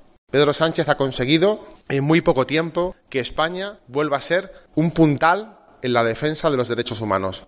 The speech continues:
con la sanidad universal, evidentemente con el P P en contra. Hace unos días han elegido a Román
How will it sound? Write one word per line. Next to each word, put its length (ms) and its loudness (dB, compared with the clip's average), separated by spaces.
con 240 -8
la 140 -2
sanidad 520 0
universal, 680 -2
evidentemente 560 0
con 120 0
el 80 0
P 80 -2
P 100 0
en 100 -4
contra. 520 -6
Hace 240 -4
unos 260 -4
días 320 2
han 140 -2
elegido 500 0
a 60 4
Román 500 0